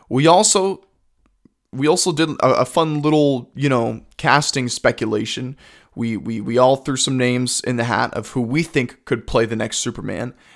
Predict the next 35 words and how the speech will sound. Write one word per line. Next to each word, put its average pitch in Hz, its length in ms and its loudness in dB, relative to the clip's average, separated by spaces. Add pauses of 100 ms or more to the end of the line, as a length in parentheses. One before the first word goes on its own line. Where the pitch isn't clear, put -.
And - 120 0
I 156 100 8
believe 165 380 4
I 147 160 6
threw 175 260 -2
the 147 100 2
name 151 220 0
David 123 300 0
Corenswet. 139 580 -4 (140)
Now, 139 380 4 (220)
I 156 100 4
haven't 214 280 4
seen 160 420 2
anything 160 440 -2
he's 127 180 0
done. 107 420 -2 (640)
Uh, 101 380 -2 (640)
he 127 180 -8
certainly 151 400 2
looks 117 360 4
the 185 100 2
part, 190 320 2
but 110 80 0
I 107 40 0
haven't 117 240 -4
seen 143 220 -2
him 117 80 0
actually 110 400 -2
act, 131 320 2
so - 160 -4
I 127 80 2
don't 117 140 0
know 107 120 2
if 110 120 -6
he's, 107 400 -6